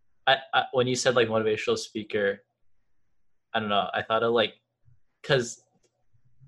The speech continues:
motivational speaker is not limited in, like, you actually just, you know, go out and talk to people. Like, you can, like, record these and, you know, market them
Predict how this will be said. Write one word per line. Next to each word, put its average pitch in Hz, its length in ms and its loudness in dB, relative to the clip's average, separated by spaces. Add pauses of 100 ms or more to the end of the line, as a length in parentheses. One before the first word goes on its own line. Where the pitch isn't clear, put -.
motivational 139 560 4
speaker 131 420 -4
is 120 220 -2
not 110 280 2 (320)
limited 110 640 0
in, 101 180 -4
like, 101 260 -4
you 110 140 -6
actually 104 400 -8
just, - 460 -10 (140)
you 113 80 -10
know, 104 120 -8 (100)
go 104 220 2
out 95 180 0 (200)
and 95 400 -6
talk 98 220 -6
to - 60 -20
people. 104 180 -8
Like, 95 140 -4
you 101 80 -10
can, 113 120 -8
like, 104 180 -8
record 104 460 -6 (100)
these 104 400 -12 (400)
and, 101 420 -2 (260)
you 107 80 -10
know, 101 200 -4 (360)
market 104 460 -4
them 98 340 -4